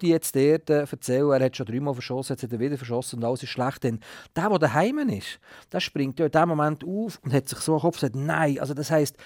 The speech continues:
die Szene wird daheim vor dem Bildschirm schon kommentiert. Den Eindruck hat jeder. Dort habe ich gelernt, nicht auch noch meinen Senf dazu zu geben. Dann lasse ich es lieber mal sein, weil ich mich eben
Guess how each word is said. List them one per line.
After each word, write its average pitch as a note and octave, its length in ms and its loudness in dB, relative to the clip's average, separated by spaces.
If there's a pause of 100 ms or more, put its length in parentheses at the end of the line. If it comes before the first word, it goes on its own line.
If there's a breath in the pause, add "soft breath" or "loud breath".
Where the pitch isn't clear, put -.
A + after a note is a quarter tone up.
(160 loud breath)
die C#3+ 80 -2
Szene G3+ 460 -2
wird A#2 180 -4
daheim D#3 320 -2
vor D#3+ 140 -2
dem B2+ 100 -4
Bildschirm E3+ 400 -6
schon - 160 -8
kommentiert. F#3 960 -6
Den D#3 60 -2
Eindruck F3+ 420 -2
hat E3+ 160 0
jeder. F3+ 240 -2
Dort D#3 160 -6
habe D3 160 2
ich D3+ 60 -2
gelernt, E3 320 4 (320 loud breath)
nicht E3 180 -4
auch F#3 80 -4
noch F#3+ 140 -4
meinen B2 100 -2
Senf G#2+ 380 -6
dazu - 360 -12
zu - 120 -16
geben. - 180 -14 (380 soft breath)
Dann B2 100 0
lasse C#3+ 180 4
ich C3+ 100 -2
es - 40 -6
lieber E3 320 4
mal D3+ 340 4
sein, E3 280 -4
weil D3+ 140 4
ich C3+ 60 0
mich C#3 100 0
eben D3+ 260 2